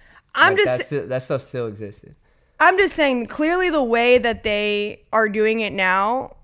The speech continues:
Speaker 1: I mean, and it could just be, it could just be that, like, maybe Diamond Sports is under <laughs> bad management or Bally is or who knows, right? But, like,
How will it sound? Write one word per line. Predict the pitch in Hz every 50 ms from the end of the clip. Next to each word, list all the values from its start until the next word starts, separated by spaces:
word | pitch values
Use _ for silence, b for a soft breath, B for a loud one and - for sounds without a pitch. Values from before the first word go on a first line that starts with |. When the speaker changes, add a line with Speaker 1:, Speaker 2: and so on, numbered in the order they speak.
| - -
Speaker 1:
I | 247
mean, | 247 247 240
and | 240 233 240
it | 247 233
could | - 302 277
just | 226 277 269 - -
be, | - 240 240 247 247 226
it | - - 208
could | - 269
just | 214 233 - -
be | 220 214
that, | 202 196 190 - -
like, | 185 180 180
maybe | 190 190 185 185 190
Diamond | 185 208 196 196 190 196 196 190 190 190 185
Sports | - - - - - _ - 208 208 196 196 - - - - -
is | - 214 202 185 180 - -
under | 208 202 202 196 190 185
<laughs> |
bad | 180 233 247 254 233
management | 233 247 240 254 269 254 233 233 247 240 233 -
or | 208
Bally | 185 220 214 220 220 220 220 220
is | 214 202
or | 208 196
who | 175 240 240
knows, | 240 220 175 165 175 175 -
right? | 185 185 190 202 - b b b b b b
But, | 226 233
like, | 240 233 226 214 - _